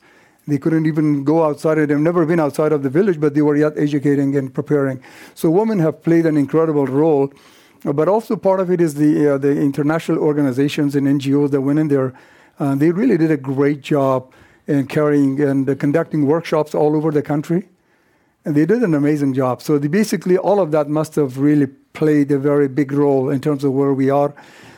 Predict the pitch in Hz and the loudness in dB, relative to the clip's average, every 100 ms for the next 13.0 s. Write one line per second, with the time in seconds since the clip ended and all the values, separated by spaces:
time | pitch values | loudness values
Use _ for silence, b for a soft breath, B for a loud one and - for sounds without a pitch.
0 | B 143 156 156 156 160 170 202 185 165 | B -4 -2 0 2 2 2 0 0 -2
1 | 143 151 165 139 165 196 196 170 147 139 | -2 -2 -2 -2 -2 -2 0 2 2 0
2 | 139 156 160 151 139 - 151 151 - 165 | -2 -2 0 0 -2 -2 -2 -2 -4 -2
3 | 139 135 - 156 160 151 - 139 139 131 | 0 -2 -2 -4 0 -2 0 -2 -2 -2
4 | 135 131 139 143 165 147 139 143 151 180 | -2 -4 -4 -2 0 0 0 2 2 -2
5 | b b b b b b _ 147 139 135 | b b b b b b _ 0 0 0
6 | 143 147 151 147 131 139 151 147 - - | 0 0 0 0 0 0 0 -2 -6 -4
7 | 147 143 135 135 135 135 135 - 165 196 | -2 0 0 2 2 0 -4 -4 -4 -2
8 | 160 151 135 135 123 - 151 - 143 - | 0 0 -2 -6 -12 -10 -10 -6 -6 -4
9 | 160 156 156 - 160 160 147 143 151 151 | -2 -2 -2 -2 -2 0 0 0 0 -2
10 | 131 151 139 135 139 143 143 131 - 139 | -4 -4 -2 -2 -4 -4 -4 -6 -6 -6
11 | 143 131 135 147 131 B B B 185 196 | -4 -6 -6 -12 -18 B B B -4 0
12 | 180 175 _ - 170 196 151 143 143 | 0 -2 _ -2 0 0 0 0 0